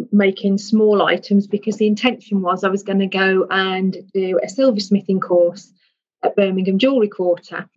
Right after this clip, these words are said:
In the U K, it's well re-, renowned area for, um, silversmithing and jewellery. And I was originally gonna do that, but at the time I was creating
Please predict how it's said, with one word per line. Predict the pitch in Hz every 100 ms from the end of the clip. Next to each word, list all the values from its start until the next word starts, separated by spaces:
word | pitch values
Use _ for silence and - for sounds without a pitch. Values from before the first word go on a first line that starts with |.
| _
In | 208 202
the | 202
U | 202
K, | 202 180
it's | 175 -
well | 190 185
re-, | 185 175
renowned | 190 190 180 175 180 180
area | 190 185 180 180 180
for, | - 180 175 175 -
um, | 180 175
silversmithing | 185 202 180 170 - 185 - 180
and | 170
jewellery. | 175 170 170 165 202 _ _ -
And | 208
I |
was | 208 208
originally | 240 269 247
gonna | 190 180 175
do | 180 180
that, | 233 160 -
but | 208 - _ _
at | 202
the | 208
time | 214 - 226 214
I | - 190
was | 190 190
creating | - 214 202 190 196 - 190 185